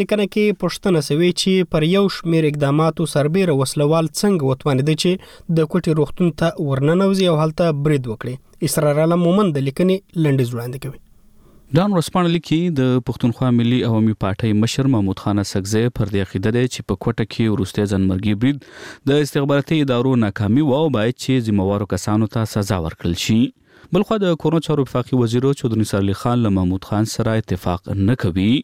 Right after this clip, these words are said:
Speaker 2: او وایي، د دوی قومي فرض جوړیږي چې د هیواد د ځواکونو او استخباراتي ادارو ملاتړ وکړي. په عین حال کې وزیر اعظم نواز شریف بیا وایي، چې نه یوازې سیاسي او پوځي مشرتابه د ترهګرۍ پر ضد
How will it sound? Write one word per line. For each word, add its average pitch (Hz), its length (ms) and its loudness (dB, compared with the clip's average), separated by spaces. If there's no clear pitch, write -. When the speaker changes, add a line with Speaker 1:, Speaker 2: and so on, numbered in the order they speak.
Speaker 2:
او 117 100 2
وایي، 156 240 2
د 131 160 2
دوی 156 80 0
قومي 147 240 2
فرض 175 280 2
جوړیږي 131 460 0
چې 120 260 -2
د 104 240 2
هیواد 110 420 0
د 104 140 2
ځواکونو 117 500 0
او 104 100 0
استخباراتي 90 640 -2
ادارو 98 340 0
ملاتړ 104 400 -2
وکړي. 107 300 2
په 160 160 0
عین 185 160 2
حال 175 160 -2
کې 170 160 0
وزیر 135 180 0
اعظم 131 220 0
نواز 117 160 -2
شریف 123 240 -2
بیا 110 180 2
وایي، 135 220 2
چې - 560 -4
نه 170 100 2
یوازې 147 480 0
سیاسي 117 460 0
او 127 40 0
پوځي 110 320 2
مشرتابه 104 580 -2
د 98 160 -2
ترهګرۍ 98 340 0
پر 107 180 -4
ضد 123 180 -2